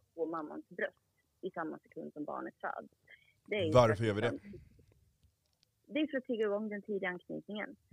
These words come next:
Speaker 1: Ehm, så, det här naturliga som sker, eh, i oss när vi får upp ett barn på vårt bröst, att vi direkt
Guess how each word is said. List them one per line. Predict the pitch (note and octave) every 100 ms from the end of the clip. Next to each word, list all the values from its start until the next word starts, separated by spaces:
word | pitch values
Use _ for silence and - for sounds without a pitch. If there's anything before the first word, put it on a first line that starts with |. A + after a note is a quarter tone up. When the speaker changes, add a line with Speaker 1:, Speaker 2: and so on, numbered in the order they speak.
| - - -
Speaker 1:
Ehm, | - F#2 F2+ - A1+ A#1+ - - - - _ _ _
så, | E3+ -
det | G3+
här | G#3
naturliga | G3+ - G3 F3+ F3+ G3 -
som | G#3+
sker, | - - - - _ _ _ -
eh, | G#1 G1+ - -
i | E2+ -
oss | - - -
när | F3
vi | D#3
får | - D3+
upp | D3+ -
ett | -
barn | - -
på | - -
vårt | - - -
bröst, | - -
att | - -
vi | D#3
direkt | D#3+ D#3+